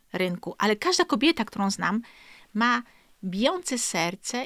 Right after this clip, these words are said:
i gorącą cipkę i od czasu do czasu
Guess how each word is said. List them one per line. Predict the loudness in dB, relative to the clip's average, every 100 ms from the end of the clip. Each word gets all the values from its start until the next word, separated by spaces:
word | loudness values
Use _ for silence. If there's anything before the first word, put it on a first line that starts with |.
| -8
i |
gorącą | -4 -2 0 0 -2
cipkę | -2 -2 -2 -2
i | -4 -2
od | -4 -4
czasu | -4 -2 0 -2
do | -4
czasu | -4 2 2 2 0